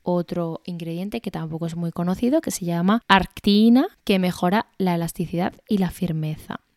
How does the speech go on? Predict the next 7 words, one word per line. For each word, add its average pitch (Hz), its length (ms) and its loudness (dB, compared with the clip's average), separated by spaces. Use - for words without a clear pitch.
Y 208 100 0
luego 247 460 4
creatina 175 560 -2
y 214 60 2
pantenol, 202 840 2
vitamina 160 640 -4
E. - 160 -10